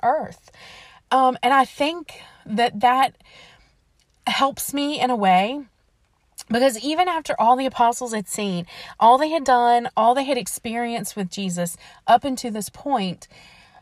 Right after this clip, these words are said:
they still <laughs> got it wrong. And I think that that, um, that gives me some peace to know that if they got it wrong, guess what? It's okay if I get it wrong too.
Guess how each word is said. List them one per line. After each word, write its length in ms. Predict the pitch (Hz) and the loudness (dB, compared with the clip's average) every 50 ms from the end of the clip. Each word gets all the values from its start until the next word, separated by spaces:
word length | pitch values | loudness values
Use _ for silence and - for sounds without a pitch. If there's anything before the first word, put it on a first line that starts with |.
| _ _ _ _ _ _ _ _ _ | _ _ _ _ _ _ _ _ _
they 200 | - 294 311 330 | 0 2 2 0
still 480 | 311 - - - - 302 262 285 320 294 | -2 -6 -8 -8 -4 0 2 2 2 2
<laughs> 120 | - 302 | 0 -2
got 140 | 277 - 330 | -2 0 0
it 140 | 339 294 254 | 0 0 -2
wrong. 720 | 240 220 240 247 262 269 269 - 180 - - 175 190 208 202 - _ _ _ | -2 2 4 4 4 4 2 0 -2 -2 -2 -4 -8 -10 -10 -14 _ _ _
And 140 | 254 269 311 | 2 2 2
I 100 | 311 330 | 0 -2
think 600 | - - - - 262 269 285 294 285 - - - - - - - - - _ | -4 -4 -2 0 0 2 0 -2 -6 -8 -12 -20 -20 -20 -20 -20 -20 -18 _
that 340 | 226 220 262 254 202 214 208 | 0 2 2 2 2 0 -2
that, 420 | 214 226 233 240 233 233 - - - _ _ | 0 0 2 4 2 2 2 -2 -8 _ _
um, 560 | - 214 214 208 202 190 185 185 185 190 185 - _ _ _ _ _ - - - | -6 -2 0 2 2 2 2 0 -2 -4 -6 -8 _ _ _ _ _ -20 -16 -2
that 200 | 233 247 269 262 | 2 4 4 4
gives 280 | 214 285 311 311 285 - | 4 0 0 0 -2 -4
me 120 | 311 294 | -4 -4
some 280 | 277 - - 247 226 196 | -4 -4 -4 -6 -6 -6
peace 560 | - 214 202 196 226 285 320 - - - - - - - - - _ | -6 -6 -6 -4 -6 -8 -10 -12 -16 -16 -16 -18 -20 -20 -20 -18 _
to 160 | - - 320 262 | -4 -2 0 2
know 340 | 247 226 220 220 220 226 | 4 6 6 6 6 4
that 400 | 220 208 202 190 185 185 185 - - - - - - - - _ _ | 2 4 6 8 8 6 4 2 -4 -14 -20 -20 -20 -20 -20 _ _
if 220 | 277 294 262 262 | 0 0 0 2
they 200 | 226 269 262 269 | 4 4 4 4
got 180 | 277 302 311 311 | 2 2 2 0
it 100 | 294 240 | 2 2
wrong, 300 | 254 247 247 254 254 233 | 2 4 4 2 2 0
guess 260 | 233 254 247 - - | -2 -2 -2 -2 0
what? 180 | 254 240 - - | 0 0 2 0
It's 160 | 233 226 - | -4 0 0
okay 320 | 302 269 - 269 294 269 | -2 0 0 -2 0 0
if 120 | 247 - - | 0 0 0
I 180 | 196 196 208 | 0 0 0
get 180 | 214 214 233 226 | 0 -2 -4 -4
it 120 | 220 202 | -6 -4
wrong 280 | 208 196 190 190 190 190 | 0 0 2 2 0 -2
too. 420 | - - - 214 185 160 160 175 | -4 -6 -4 -4 -4 -4 -6 -8